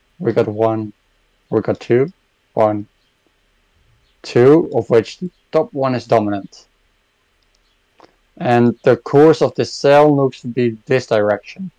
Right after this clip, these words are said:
This is the movement vector. Those cells here are moving also thi-, this direction, whilst those are moving up. And those are moving this way as well.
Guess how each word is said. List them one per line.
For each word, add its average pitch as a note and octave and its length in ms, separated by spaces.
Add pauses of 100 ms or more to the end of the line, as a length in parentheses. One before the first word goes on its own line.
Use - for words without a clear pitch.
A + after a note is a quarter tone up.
(120)
This B2+ 200
is - 120
the - 80
movement G#2 380
vector. A2 380 (1160)
Those C3+ 240
cells B2+ 260
here D3+ 320
are B2+ 220
moving A#2+ 420 (140)
also G#2+ 360
thi-, - 240 (280)
this G#2+ 180
direction, A2 560
whilst G#2+ 400 (120)
those B2+ 600
are C3 140
moving A#2 500 (120)
up. - 200 (1400)
And A2+ 180
those A2 240
are A2 60
moving G#2 320
this G2 220
way F#3 260 (220)
as - 140
well. - 280